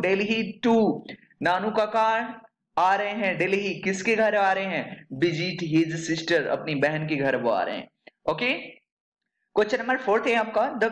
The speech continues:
condition of the negro was, जो Negro का जो condition था वो क्या था? Appeal, appealing था, right? इसमें option number A सही होगा। Guys अब देख लेते हैं question number fifth, the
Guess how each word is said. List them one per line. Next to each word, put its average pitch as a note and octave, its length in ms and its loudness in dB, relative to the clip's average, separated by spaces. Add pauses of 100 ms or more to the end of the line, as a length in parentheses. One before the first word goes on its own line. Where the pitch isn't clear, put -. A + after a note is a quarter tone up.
condition G#3 500 0 (140)
of F#3+ 160 0
the A3 140 2
negro E3+ 340 0 (160)
was, F3 320 2 (160)
जो A#3 220 4
Negro F#3+ 400 0
का B3 140 2
जो A#3+ 160 -2 (120)
condition G3 640 -2
था A3 600 -2
वो F#3 140 2
क्या F#3+ 260 2
था? G3+ 160 -2 (500)
Appeal, F#3+ 540 -2
appealing G3+ 600 0
था, D3+ 120 2 (240)
right? F#3+ 400 0 (840)
इसमें F3+ 300 -4
option D#3+ 280 -2
number G#3+ 340 0
A F3+ 100 2 (100)
सही D#3+ 220 -2
होगा। C3 340 0 (600)
Guys A3+ 360 0
अब A3+ 120 -2
देख G#3+ 180 -2
लेते A3+ 260 0
हैं A#3 280 4
question G3 340 0
number G3 300 0 (100)
fifth, C4 340 -4 (720)
the G#3 200 2